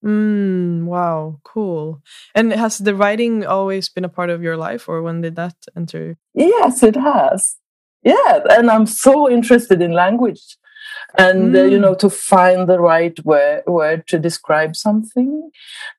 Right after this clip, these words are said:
Speaker 2: And, um, and today I really trust my intuition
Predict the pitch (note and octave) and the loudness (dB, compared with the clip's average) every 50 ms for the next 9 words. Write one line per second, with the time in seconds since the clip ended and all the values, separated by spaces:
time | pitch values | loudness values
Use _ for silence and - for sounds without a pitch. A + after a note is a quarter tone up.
0 | _ _ - - F#3 F#3 F#3+ F#3+ F#3 F3+ E3+ F#3 F3+ F3 F3 E3+ E3+ E3 D#3+ D3 | _ _ -4 0 0 0 2 0 -2 0 0 2 2 2 2 0 0 -2 -4 -8
1 | - _ _ _ _ _ _ _ _ _ _ _ _ _ _ _ _ - - - | -12 _ _ _ _ _ _ _ _ _ _ _ _ _ _ _ _ -16 -16 -2
2 | - F#3 F#3+ - - E3+ F#3 F#3+ G3 F#3+ F3 E3 E3 D#3 - - E3 F#3+ G3 F3+ | -2 -2 0 0 0 2 4 4 4 4 2 0 0 -2 -4 -2 0 0 0 0
3 | F3+ D#3+ D#3 D#3 D3+ D3 D3 D3 - F#3+ F#3 - - F3+ E3 D3 D3 D#3 D#3 - | 0 -2 -2 0 0 -2 -2 0 2 0 0 0 -2 -2 -2 -2 -2 -4 -4 -4
4 | D3 E3 F#3+ - - - C3 C3 B2+ | -4 -6 -4 -6 -6 -6 -4 -4 -4